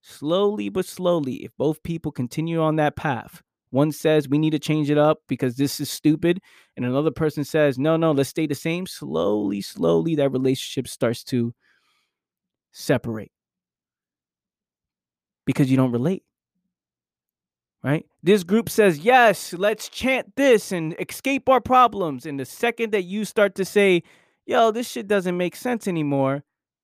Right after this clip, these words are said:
you move away from what the group says. Now the group goes against you, right? "Oh no, you're stupid, you're this, you're that, you don't get it."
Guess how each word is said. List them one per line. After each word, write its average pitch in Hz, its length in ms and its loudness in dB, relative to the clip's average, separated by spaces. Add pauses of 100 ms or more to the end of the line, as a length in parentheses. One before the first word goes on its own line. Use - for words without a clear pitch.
(160)
you 147 100 -4
move 160 240 0
away 147 500 -2
from 127 440 -8
what 143 320 -4
the 131 60 -4
group 135 280 -6
says. 185 480 -6
Now 120 120 -4
the 123 100 -4
group 139 240 -2
goes 131 260 2
against 131 340 -4
you, 147 280 -2
right? 131 300 -8 (140)
"Oh 165 100 -4
no, 190 300 0
you're 165 220 2
stupid, 123 400 -4
you're 196 140 4
this, 170 240 0
you're 202 140 2
that, 131 160 0
you 160 120 2
don't 170 220 2
get 110 200 -2
it." 98 140 -12